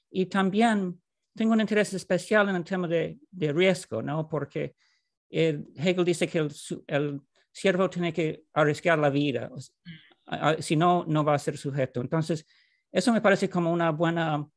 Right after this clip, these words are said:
forma de abordar las limitaciones de la socialdemocracia, porque no hay riesgo, ¿no? Entonces, para tener poder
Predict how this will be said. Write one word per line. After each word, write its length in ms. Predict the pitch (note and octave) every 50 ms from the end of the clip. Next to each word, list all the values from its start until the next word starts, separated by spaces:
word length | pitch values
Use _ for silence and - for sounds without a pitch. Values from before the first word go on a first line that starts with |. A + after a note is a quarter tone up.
| _
forma 600 | _ - - F3+ F3 F3 F3 D#3+ D#3 D#3 D3 D#3+
de 160 | - - D#3 D#3+
abordar 840 | D3 D3+ D#3 D3+ D3 C#3 - E3 D3 D3 D3+ D#3 D3+ D3+ C#3+ D#3 - _ _ _ _ _ _ _ _ -
las 200 | D3 C#3 C#3 D#3
limitaciones 680 | D#3 D#3 D3+ D3+ - C#3+ - - A3+ A3+ G#3+ F3+ -
de 60 | E3+
la 100 | D#3 D3
socialdemocracia, 920 | - D#3 D3 - C3 C3 C#3 C#3 C3 - F#3 G3+ G#3+ G#3 - - C3 C#3
porque 320 | - - C3+ C#3+ - D3+
no 200 | C#3+ D#3 D3+ D3+
hay 100 | D3+ D#3
riesgo, 420 | C#3+ C#3 B2 A#2+ A#2 - - - - -
¿no? 180 | C3 B2+ C3+
Entonces, 560 | C3 B2 - C#3 C3 - - B2+ - - - _ _ _ _ _ _ _ _ _ _ _ _
para 200 | - D3 C#3+ C#3
tener 280 | - E3+ E3 D#3 C#3 -
poder 440 | - C#3+ C#3+ D3 D3 D3+ - -